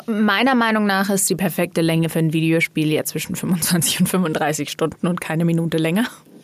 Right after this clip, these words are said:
Deswegen wäre es für mich persönlich natürlich interessant, wenn es eher in kleinen Portionen wäre, die ich halt jedes Jahr spielen kann. Ich kann mir auch durchaus vorstellen,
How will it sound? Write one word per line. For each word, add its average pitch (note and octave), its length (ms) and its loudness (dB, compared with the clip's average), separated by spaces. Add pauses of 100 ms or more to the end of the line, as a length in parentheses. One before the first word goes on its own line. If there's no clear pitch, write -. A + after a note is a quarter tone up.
(160)
Deswegen G3+ 640 2
wäre G3 220 2
es F3+ 100 0
für F3 140 0
mich G3+ 240 2
persönlich F#3+ 440 2
natürlich E3+ 460 0
interessant, C3+ 500 -2
wenn - 120 -4
es - 120 -6
eher D3+ 320 0
in D#3 140 0
kleinen D#3+ 540 0
Portionen E3 760 0
wäre, D3+ 300 2
die D#3 180 -2
ich - 140 -8
halt D#3+ 160 -2
jedes D3+ 320 0
Jahr C#3 160 0
spielen A3+ 400 0
kann. C#3+ 320 -4 (560)
Ich - 180 0
kann G3 320 2
mir C#4+ 180 0
auch F3 140 -2
durchaus F#3+ 400 0
vorstellen, D#3+ 720 -2